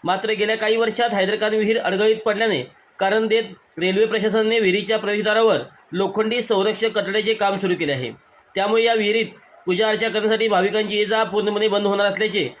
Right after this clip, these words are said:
बुधवारी मिरज सुधार समितीचे ॲडव्होकेट ए ए काझी,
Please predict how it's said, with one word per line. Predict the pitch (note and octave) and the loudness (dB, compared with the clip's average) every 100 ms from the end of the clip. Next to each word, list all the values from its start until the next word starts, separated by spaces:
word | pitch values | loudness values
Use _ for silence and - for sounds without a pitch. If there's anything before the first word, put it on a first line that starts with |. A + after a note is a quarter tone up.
| - - | -18 -4
बुधवारी | F3 G3 G#3+ | 0 2 2
मिरज | A3 F#3+ A3 | 2 2 0
सुधार | A3 G3 G#3 | 0 0 0
समितीचे | G#3 G3+ G3 G3 A3 | 0 -4 -4 0 0
ॲडव्होकेट | E3 G3 F#3+ A3 G#3+ | 0 -4 -2 -4 -4
ए | G3 | -4
ए | G#3 G#3+ | 0 0
काझी, | G#3+ F#3+ F3+ G3 | 0 -2 0 -2